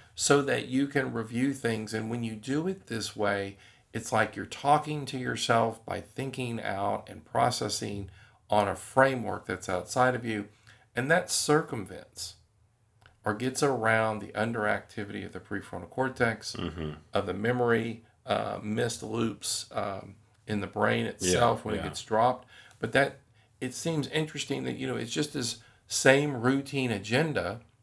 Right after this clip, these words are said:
Speaker 2: Yeah.
Speaker 1: that for somebody with A D H D, they would m-, uh, remember more automatically.
Speaker 2: Mm.
Speaker 1: For us, not so much. So I have lists around me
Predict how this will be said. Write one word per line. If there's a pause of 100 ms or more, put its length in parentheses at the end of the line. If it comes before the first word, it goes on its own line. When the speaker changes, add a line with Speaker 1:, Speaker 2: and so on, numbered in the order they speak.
(120)
Speaker 2:
Yeah. (460)
Speaker 1:
that
for
somebody
with
A
D
H
D,
they
would
m-, (160)
uh,
remember
more
automatically. (200)
Speaker 2:
Mm. (100)
Speaker 1:
For
us,
not
so
much. (200)
So
I
have
lists
around
me